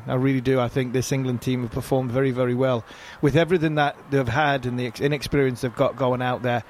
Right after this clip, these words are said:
If I was Ben Stokes, I'd be proud of my unit. I really would. I've given it a right hot go. I, I, a lot of people are thinking, "Right, India are gonna win this and win it comfortably." India haven't won this comfortably.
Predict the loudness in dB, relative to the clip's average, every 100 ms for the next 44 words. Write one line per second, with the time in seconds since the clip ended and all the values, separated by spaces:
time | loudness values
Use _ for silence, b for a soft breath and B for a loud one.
0 | B B B 0 4 4 2 -2 -2 -4
1 | -2 -2 -2 0 0 0 0 -4 -2 -4
2 | -4 -6 -4 0 2 4 2 2 2 2
3 | 0 0 -2 0 2 2 2 2 0 0
4 | 2 0 B B B B B -12 -10 -4
5 | -4 -4 -4 -6 -8 -10 -10 0 4 4
6 | 2 2 2 0 0 0 2 0 2 2
7 | 2 2 0 0 0 -2 -2 -2 -2 -2
8 | -2 -2 -2 -4 -4 -6 -6 0 2 2
9 | 2 0 -2 -2 -2 -4 -2 -4 -2 -2
10 | -2